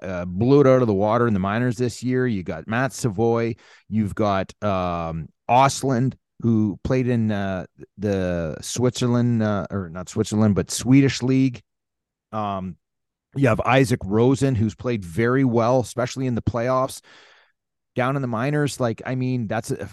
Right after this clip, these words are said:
a former first round draft pick. How many more, how many more players do you need? Like, right now, there's only a certain amount of players can play on the Buffalo Sabres. They already are filled with young players.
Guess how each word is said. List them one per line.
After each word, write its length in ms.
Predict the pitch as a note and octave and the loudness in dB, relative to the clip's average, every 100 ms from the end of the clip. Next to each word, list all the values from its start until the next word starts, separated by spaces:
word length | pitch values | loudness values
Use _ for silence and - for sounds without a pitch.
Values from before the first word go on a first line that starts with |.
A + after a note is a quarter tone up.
| - | -10
a 60 | A2 | -10
former 480 | - G2 B2 C3+ | -6 -2 0 0
first 340 | B2+ B2 B2 - | 0 0 0 2
round 220 | B2+ C3 | 0 2
draft 300 | A2 A2+ B2+ | 0 -2 -4
pick. 260 | C#3+ C3+ - _ _ _ _ _ _ _ _ _ - | -6 -6 -12 _ _ _ _ _ _ _ _ _ -6
How 60 | |
many 120 | F3 F#3+ | -2 0
more, 340 | F#3 F3 D3 | 2 2 2
how 160 | - C3+ | -4 -6
many 160 | D#3+ E3+ | -4 0
more 200 | D#3 D#3 | 0 0
players 520 | - C#3+ D3+ D3+ G#2 | -4 -4 0 0 -2
do 160 | G#2+ | -2
you 180 | C#3 C3 | 0 -2
need? 480 | A#2+ C3 C#3 E2+ - _ _ _ _ _ _ _ _ - | -4 -6 -6 -10 -16 _ _ _ _ _ _ _ _ -10
Like, 120 | A#2 | -8
right 260 | A#2+ D3+ E3 | 0 0 2
now, 380 | B2 C#3 C3+ G#2+ | 0 0 0 0
there's 220 | A#2 A2+ | 0 -2
only 380 | - C#3+ D3 C3 | 0 0 0 -2
a 40 | |
certain 320 | - C3+ B2+ | -2 -4 -2
amount 200 | B2+ B2+ | -4 -4
of 60 | A#2 | -4
players 320 | - A#2+ G2+ | -4 -2 -4
can 140 | - G2 | -6 -10
play 340 | - A#2+ A#2 | -6 -4 -2
on 80 | A2+ | -2
the 60 | |
Buffalo 380 | G#2 G#2 G#2 A2 | -2 -4 -2 -4
Sabres. 600 | - A#2+ B2+ D2+ A#1+ - _ _ _ _ | -2 -2 -2 -4 -12 -18 _ _ _ _
They 200 | C#3 D3+ | 0 0
already 500 | - D#3+ G3+ F#3 E3+ | 4 6 8 6 6
are 140 | C#3+ C3 | 4 2
filled 800 | - - - F#3+ B3 E3 G2+ - _ - | -4 -4 2 4 6 4 -2 -16 _ -8
with 260 | B2 D3+ C3 | -4 -4 -4
young 400 | C3 D3+ E3+ D#3+ | -2 0 0 -4
players. 640 | - E3 F3+ G#2+ F#2 - | -4 -2 0 -2 -6 -16